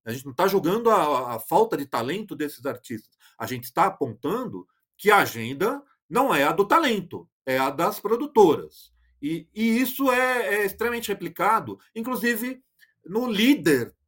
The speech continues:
do, dessa, o líder, o chefe da fala toda, é, a gente tá chamando de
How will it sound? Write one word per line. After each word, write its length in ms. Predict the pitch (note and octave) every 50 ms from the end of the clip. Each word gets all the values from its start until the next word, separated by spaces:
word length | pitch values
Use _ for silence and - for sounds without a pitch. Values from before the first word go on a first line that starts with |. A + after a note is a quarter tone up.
| _ _ _ _ _ _ _ _
do, 440 | A#2 A#2 F#3 G3+ G#3+ G#3+ G#3+ G3+
dessa, 400 | F3+ C3+ F#3 F#3+ F#3+ A#3 G#3 - - - _ _ _ D3 D#3 D#3 -
o 260 | D3 D3 D3 C#3+ D3
líder, 400 | D#3+ A3+ C4+ G3 F#3+ G3 F3 E3+
o 100 | F3 D#3+
chefe 320 | - - B3 C4 B3 -
da 100 | G3 G3
fala 220 | - F#3+ F3 D3 C#3
toda, 500 | - - F3 G3+ G3 E3+ F#3+ F#3+ F3+ E3+
é, 120 | D#3 D3
a 80 | C#3 B2
gente 160 | C#3 E3 D#3+
tá 80 | - D#3
chamando 400 | - D#3 C#3+ D3 D3+ D3+ D3+ C#3+
de 340 | B2+ C#3 D3 C3 A2+ -